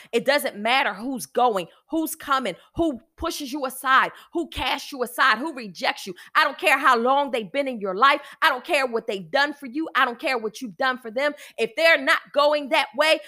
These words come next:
you better be wise enough to clip that cord and keep it moving, because guess what?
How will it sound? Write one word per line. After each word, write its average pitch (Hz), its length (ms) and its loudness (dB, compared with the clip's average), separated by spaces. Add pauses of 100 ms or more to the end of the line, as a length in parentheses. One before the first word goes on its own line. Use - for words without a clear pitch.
(140)
you 330 300 2
better 302 220 4
be 277 180 -6
wise 294 540 4
enough 254 380 -2 (120)
to 214 100 -6 (140)
clip - 260 0 (180)
that 302 160 2 (140)
cord 247 400 -2 (220)
and 240 220 0
keep 320 340 -4
it 247 140 -8
moving, 214 420 -6
because 175 300 -12
guess 220 320 -4
what? 214 240 -4